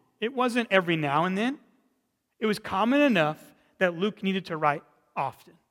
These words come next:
You know, there are stories of Jesus doing it in the morning time.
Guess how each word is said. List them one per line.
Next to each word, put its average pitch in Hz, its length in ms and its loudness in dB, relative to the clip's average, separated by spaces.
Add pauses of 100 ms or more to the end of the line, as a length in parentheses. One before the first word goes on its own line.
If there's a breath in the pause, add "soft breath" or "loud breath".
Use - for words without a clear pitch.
(560)
You 185 80 -4
know, 180 40 0
there 254 120 4
are 226 40 4
stories 190 380 0
of 165 80 -8
Jesus 180 320 -6
doing 156 240 -6
it 165 80 -4
in 156 60 -4
the 151 80 -4
morning 151 280 -4
time. 214 300 -2